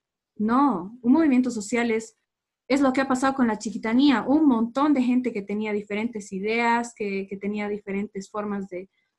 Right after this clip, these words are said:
de pensar, de diferentes partidos, de todo, se ha juntado porque estaba molesta con esa situación y iba a las marchas y hacía lo de la cadena humana que te mencionaba igual,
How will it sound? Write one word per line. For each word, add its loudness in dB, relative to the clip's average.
de 2
pensar, 0
de 0
diferentes -2
partidos, -4
de -6
todo, 0
se -4
ha 2
juntado 0
porque -8
estaba 0
molesta -2
con -8
esa -10
situación -8
y 2
iba 0
a 0
las -2
marchas -2
y -6
hacía -6
lo -4
de -4
la -6
cadena -4
humana -4
que -14
te -16
mencionaba -8
igual, -4